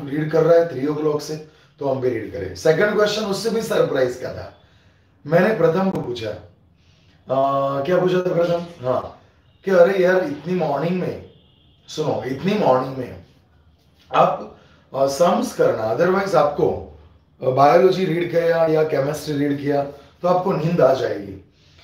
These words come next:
तो उसके बाद प्रथम ने क्या बोला है? उसके बाद उसने बोला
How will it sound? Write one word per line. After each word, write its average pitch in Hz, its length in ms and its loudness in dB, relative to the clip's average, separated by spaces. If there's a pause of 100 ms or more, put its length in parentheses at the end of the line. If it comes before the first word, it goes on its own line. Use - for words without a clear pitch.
(220)
तो 170 100 -2
उसके 175 220 -2
बाद 202 260 4
प्रथम 170 260 4
ने 196 120 0
क्या 151 200 0
बोला 104 240 -6
है? - 100 -14 (880)
उसके 156 240 -2
बाद 170 180 6
उसने 160 280 -4
बोला 127 300 0